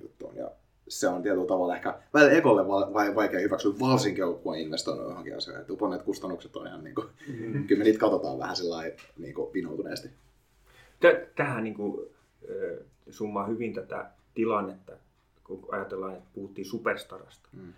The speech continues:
Speaker 2: niin pitäisikö se superstara-sana ottaakin pois? Ja, se, ja siinä puhuttiin kuitenkin, että superstara on egoistinen.
Speaker 1: Mm.
Speaker 2: Mut se, että oletko, oletko sä valmis ottamaan palautetta vastaan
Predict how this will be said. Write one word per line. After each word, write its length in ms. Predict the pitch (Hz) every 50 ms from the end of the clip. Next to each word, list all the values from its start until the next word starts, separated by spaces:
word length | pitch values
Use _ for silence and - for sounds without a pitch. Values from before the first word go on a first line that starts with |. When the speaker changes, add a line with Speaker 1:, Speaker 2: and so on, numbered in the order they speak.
| _ _ _ -
Speaker 2:
niin 320 | 117 113 110 101 - - _ _ _ _ _ _ _ - - - - - - - - - - _
pitäisikö 420 | - - 127 131 120 - - 117 104
se 140 | 117 110
superstara-sana 1000 | 101 - 131 131 151 147 - - - - 98 98 95 95 - 95 98 98 - - - - _ _
ottaakin 480 | - - - - - - - - - -
pois? 440 | - 113 110 107 98 101 - - - _ _ _ -
Ja, 80 | 104
se, 340 | - - - 170 160 - - _ _ - -
ja 140 | 113 104 92
siinä 240 | 98 120 113 104
puhuttiin 400 | 104 123 123 127 123 - 110 98
kuitenkin, 280 | 101 113 107 107 98 98
että 120 | 95 -
superstara 520 | - 113 - 117 101 - - - 101 98 98
on 80 | 98
egoistinen. 680 | 110 110 - 110 107 92 - - - - - 104 - - - 78 80
Speaker 1:
Mm. 60 | 87 85 - -
Speaker 2:
Mut 140 | - 117 -
se, 140 | - 131 123
että 180 | - - -
oletko, 500 | - 127 131 139 123 - - 117 - - - - -
oletko 300 | - 131 143 139 - 127
sä 160 | 107 113 104
valmis 580 | 110 123 131 127 120 107 104 98 - - - - - -
ottamaan 520 | 113 123 120 - - - 104 101 101 98
palautetta 640 | 95 107 120 117 117 104 95 98 101 - - - 92 98
vastaan 560 | 101 104 104 - - - - - - -